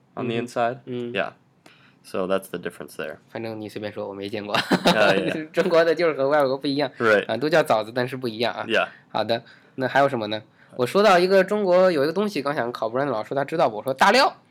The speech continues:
Speaker 1: Yeah.
Speaker 2: 他说知道，叫什么？
Speaker 1: Anise seed. So anise, th-, we, we use it,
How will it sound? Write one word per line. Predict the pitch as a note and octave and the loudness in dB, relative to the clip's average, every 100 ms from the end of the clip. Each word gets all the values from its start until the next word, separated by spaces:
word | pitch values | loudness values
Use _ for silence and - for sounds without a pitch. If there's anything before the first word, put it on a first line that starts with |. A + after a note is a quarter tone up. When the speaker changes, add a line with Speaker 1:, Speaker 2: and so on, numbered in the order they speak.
| _ _ | _ _
Speaker 1:
Yeah. | A#2 A2+ | -2 0
Speaker 2:
他 | D3 | 0
说 | D#3 | 0
知 | D#3+ | 2
道， | G3+ B2 - _ | 2 0 -6 _
叫 | _ B2+ | _ -6
什 | A2+ | -4
么？ | G2+ - _ _ _ | -12 -16 _ _ _
Speaker 1:
Anise | - B2 A#2+ G2+ - - _ | 0 2 2 0 -6 -12 _
seed. | - G#2 F#2+ F2+ - _ | -10 -6 -4 -6 -12 _
So | - G2 F#2 _ | -2 -2 -2 _
anise, | B2 C3 C3+ C3+ - | 0 4 2 0 -8
th-, | - D3 D3+ | -10 -8 -8
we, | E3 D#3 D#3+ | 0 2 2
we | E3+ | 2
use | F3+ G3 F3+ | 2 2 2
it, | F#3 E3+ | 4 2